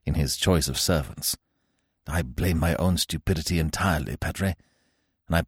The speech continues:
pray that my enlightenment has not come too late." "What does it all mean? What have you learned?" "Mind these three steps,"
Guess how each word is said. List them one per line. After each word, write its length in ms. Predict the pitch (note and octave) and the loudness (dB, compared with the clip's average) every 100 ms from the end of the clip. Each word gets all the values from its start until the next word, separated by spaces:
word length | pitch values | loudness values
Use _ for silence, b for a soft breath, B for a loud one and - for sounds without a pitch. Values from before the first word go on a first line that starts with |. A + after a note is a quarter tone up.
| - | 4
pray 200 | A#2+ A#2 | 8 8
that 180 | G#2+ E2 | 8 6
my 180 | G#2 G2+ | 8 8
enlightenment 600 | G2 G#2 - G#2+ G#2 G2 | 8 6 6 6 6 4
has 200 | E2 F2 | 2 4
not 200 | A2 - | 2 4
come 260 | A2 A2 | 4 4
too 180 | - A2 | 6 4
late." 360 | E2+ C#2 - - _ _ _ _ _ _ _ _ _ - | 4 0 -4 -12 _ _ _ _ _ _ _ _ _ 0
"What 120 | A#2+ | 2
does 120 | C3+ | 6
it 100 | E3+ | 8
all 160 | F3+ G3 | 10 10
mean? 360 | A3 G3 D#2 | 10 8 6
What 100 | F#2 | 4
have 100 | D3+ | 4
you 80 | G3 | 6
learned?" 500 | A3 A3+ F2+ B1+ - - _ _ _ - | 8 8 8 2 -8 -14 _ _ _ 2
"Mind 400 | F#2+ G2+ F2+ C#2 | 6 8 8 4
these 280 | C#2+ C#2 - | 0 -2 -2
three 220 | D2+ D2 | -2 0
steps," 520 | - D2+ B1 - - | 0 -2 -4 -6 -10